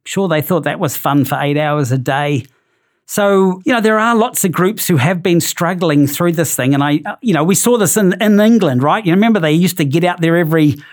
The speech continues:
Friday and clap for the N H S un-, until they stopped clapping.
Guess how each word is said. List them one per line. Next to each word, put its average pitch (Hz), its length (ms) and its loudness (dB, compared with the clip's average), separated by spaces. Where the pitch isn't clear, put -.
Friday 185 540 0
and 139 200 -2
clap - 380 -6
for 262 140 -4
the 240 180 -2
N 285 120 2
H 277 360 -2
S 285 340 0
un-, 240 400 -2
until 220 240 0
they 220 200 0
stopped - 400 -4
clapping. 107 460 -4